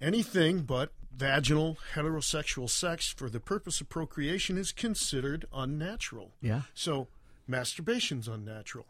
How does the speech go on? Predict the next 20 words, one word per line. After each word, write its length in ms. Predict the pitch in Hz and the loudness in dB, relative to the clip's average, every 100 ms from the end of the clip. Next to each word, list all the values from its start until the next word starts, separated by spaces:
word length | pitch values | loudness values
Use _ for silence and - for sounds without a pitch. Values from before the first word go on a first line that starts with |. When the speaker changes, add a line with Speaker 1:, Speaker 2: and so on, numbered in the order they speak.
| - | -10
Speaker 1:
homosexuality's 960 | 123 131 - 202 - 208 208 170 131 | -4 0 0 0 -2 0 0 -2 -4
unnatural, 500 | 127 110 113 110 - - - - | -6 -8 -10 -12 -18 -20 -20 -10
anal, 340 | 165 185 160 110 - | 0 2 2 -2 -2
oral, 380 | 190 190 151 - - - - | 2 2 2 -2 -16 -20 -4
anything 520 | 165 220 262 254 254 | 2 4 6 6 6
other 240 | 247 226 175 | 6 8 6
than 460 | 143 123 117 156 - - | 4 2 -2 -8 -10 -8
to 120 | - | -6
create 340 | 156 - 151 143 | -6 -6 -2 -2
a 40 | |
kid. 220 | 165 247 | -2 -2
Well, 140 | 190 220 | 0 2
that's 320 | 226 233 - | 4 2 0
just 360 | - 214 220 175 | 2 4 4 2
like 360 | 160 180 - - - - - | 2 0 -2 -20 -20 -20 -12
Catholic 400 | - 202 - 139 - - | 0 0 2 -2 -2 -6
and 180 | 160 | -2
Speaker 2:
Just 60 | 104 | 0
like 20 | |
Speaker 1:
Christian 340 | - 240 - | 2 2 4